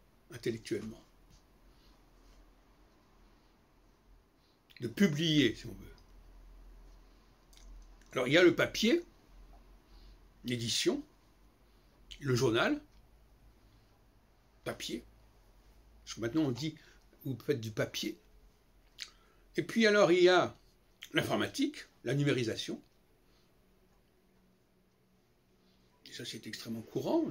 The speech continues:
Beaucoup de choses ne sont pas sur papier, elles sont numérisées ou elles sont tout simplement écrites directement, euh, sur, euh, un site, et cetera.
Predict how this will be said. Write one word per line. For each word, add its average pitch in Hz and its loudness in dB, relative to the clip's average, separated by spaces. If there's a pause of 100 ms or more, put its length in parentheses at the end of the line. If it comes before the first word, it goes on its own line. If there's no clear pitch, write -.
Beaucoup 131 -8
de - -14
choses 131 0 (280)
ne 107 -6
sont 117 -6
pas 151 -2
sur - -6
papier, 185 -2
elles 156 2
sont 143 -6
numérisées 135 2 (640)
ou 143 -2
elles 127 2
sont 156 -4
tout - -8
simplement 143 2
écrites 156 -2 (120)
directement, 123 -4
euh, - -18 (540)
sur, 120 -10
euh, 95 -12
un - -12
site, - -4
et - -14
cetera. - -8